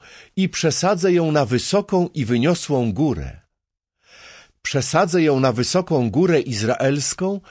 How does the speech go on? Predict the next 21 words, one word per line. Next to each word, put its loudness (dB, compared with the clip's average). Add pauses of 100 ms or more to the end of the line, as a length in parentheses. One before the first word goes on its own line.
(400)
i 0
wyda 2
konary, 0 (360)
i -4
zrodzi 0
owoce, 0 (560)
i 0
stanie 2
się 0
majestatycznym 2
cedrem. -6 (840)
I -2
będą 2
pod -2
nim -2
przebywać -2
wszystkie -4
ptaki -2
o 2
wszelakim -2
skrzydle. -8